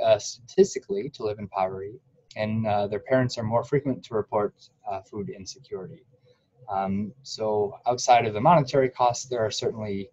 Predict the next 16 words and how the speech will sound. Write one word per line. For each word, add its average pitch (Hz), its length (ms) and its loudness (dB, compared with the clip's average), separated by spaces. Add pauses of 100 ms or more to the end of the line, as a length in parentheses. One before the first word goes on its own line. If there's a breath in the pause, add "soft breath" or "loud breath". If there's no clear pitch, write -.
(580)
um, 95 440 -2 (600)
uh, 87 160 -12
lifestyle 98 580 -4
costs - 320 -8
as - 140 -20
well. 85 280 -6 (960)
And 120 120 0
we'll 113 120 0
talk 113 200 2
a 143 60 2
little 160 240 6
bit 113 140 -4
more 104 200 0
about 98 240 -2
those - 240 -8
now. 104 360 -4